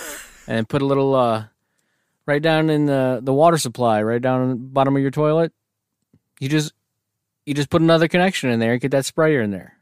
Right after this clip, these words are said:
Speaker 2: So you just, you just ravel it up there, and then when, when you need to go ahead and not use toilet paper, you just get that sprayer out and you just hose her down.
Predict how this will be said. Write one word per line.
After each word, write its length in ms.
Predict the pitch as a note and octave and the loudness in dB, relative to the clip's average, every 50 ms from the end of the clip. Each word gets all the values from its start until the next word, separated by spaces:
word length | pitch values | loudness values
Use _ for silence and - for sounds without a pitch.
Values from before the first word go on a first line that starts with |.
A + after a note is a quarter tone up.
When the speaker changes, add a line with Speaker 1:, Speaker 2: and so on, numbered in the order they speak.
| _ _ _ _ | _ _ _ _
Speaker 2:
So 120 | _ - B2 | _ -4 -2
you 60 | B2 | -2
just, 160 | B2 B2+ B2 - - | -2 -2 -4 -6 -6
you 120 | C3+ C3 | -4 -2
just 180 | C3 C3 A#2+ A#2+ | -2 -2 -2 0
ravel 320 | B2+ C#3 C#3+ D3+ D3+ D#3 | 0 2 2 2 0 0
it 80 | D3+ D#3 | 0 0
up 120 | E3 D#3+ D#3+ | 0 0 0
there, 320 | E3+ F3 F#3 G3 G3 F#3+ | 0 0 0 0 0 -2
and 220 | D3+ B2+ B2 B2 B2 | -2 -4 -4 -2 -2
then 140 | A#2+ A#2+ A#2+ | -2 -2 -2
when, 260 | B2 A#2+ A#2+ A#2+ - - | -2 -2 -4 -6 -8 -8
when 180 | - B2 B2 | -6 -6 -4
you 100 | B2+ B2+ | -2 -2
need 80 | C3 C3 | -2 -4
to 80 | C3 | -4
go 180 | B2+ C3+ C3 C3 | -2 -2 -2 -2
ahead 260 | C3+ C#3 C#3+ C#3 C#3+ | -2 -2 -4 -4 -4
and 240 | D3 C3 A2+ A2 G#2+ - _ _ | -4 -6 -6 -6 -8 -12 _ _
not 220 | - C3 B2+ B2 C3+ | -4 -2 -2 -2 -2
use 120 | D3 C#3 | -4 -2
toilet 220 | - D#3 D#3 D#3 | -2 -2 -2 -2
paper, 420 | D3+ E3+ E3+ E3 - F#3+ G3 G3+ F#3+ _ _ _ _ _ _ _ _ _ | -2 -2 -4 -4 -4 -4 -6 -6 -8 _ _ _ _ _ _ _ _ _
you 140 | A2 A2 | -10 -8
just 240 | A2 A#2+ A#2 A2+ A#2 | -6 -6 -6 -4 -4
get 140 | A#2+ A#2 A#2 | -6 -4 -2
that 180 | C3+ B2+ B2 - | -2 -2 -2 -4
sprayer 400 | - - C3+ C3+ C#3 C#3 C#3 C#3+ | -2 0 2 2 2 2 2 2
out 240 | D3 D3+ D#3+ D#3 | 2 2 0 0
and 100 | C3 B2+ | -2 -4
you 80 | A#2+ A#2+ | -4 -4
just 220 | B2+ C3+ B2+ - | -4 -4 -4 -2
hose 300 | B2+ B2+ C#3 D3 D3+ D3 | 0 0 2 2 2 2
her 100 | D#3+ E3 | 2 2
down. 440 | E3 E3+ D#3+ C#3+ B2 G#2+ F#2+ F2+ F2 | 2 2 2 0 0 -4 -6 -8 -12